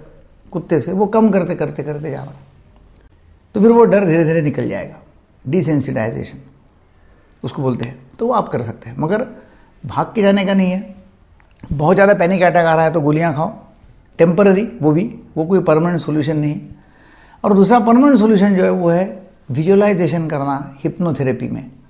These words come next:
और जब hypnosis खुद को करते हैं, आप visualize करते हो, और visualization करके वो डर को हम expose हो रहे हैं, वो डर को मैं face कर रहा हूँ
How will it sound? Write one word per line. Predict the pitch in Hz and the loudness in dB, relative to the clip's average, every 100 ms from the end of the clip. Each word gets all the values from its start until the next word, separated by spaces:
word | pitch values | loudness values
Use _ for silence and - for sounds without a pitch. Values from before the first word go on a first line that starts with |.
| _ _ _ _ _ _ - | _ _ _ _ _ _ -4
और | 165 | 0
जब | 190 147 | 0 0
hypnosis | 165 196 - 220 226 - - - - - 220 - | -2 -6 0 2 2 -2 -14 -20 -20 -4 -4 -2
खुद | 202 196 | -6 -4
को | 175 | -4
करते | 165 131 131 | -2 -4 -4
हैं, | |
आप | 135 - - _ - | -6 -10 -20 _ -10
visualize | 139 160 196 214 202 | -2 0 4 4 2
करते | - 156 135 135 | -2 -8 -4 -6
हो, | 120 120 - - _ _ _ _ _ | -6 -10 -20 -20 _ _ _ _ _
और | 175 | 0
visualization | 147 156 196 220 214 190 220 202 | 2 4 6 4 4 2 0 0
करके | 180 180 202 | -2 0 0
वो | 190 196 | 0 0
डर | 175 175 | 0 0
को | 185 | 0
हम | 190 208 226 - - - | 0 0 -2 -8 -20 -14
expose | 160 - - 214 190 | -12 -12 -6 -2 0
हो | 156 | 0
रहे | 143 | -2
हैं, | 143 | -2
वो | |
डर | 156 160 | -2 -2
को | 170 180 | -2 -4
मैं | 185 185 - | -4 -6 -10
face | - 185 180 | -10 -8 -8
कर | - 143 | -6 -6
रहा | 139 | -4
हूँ | 127 131 | -4 -6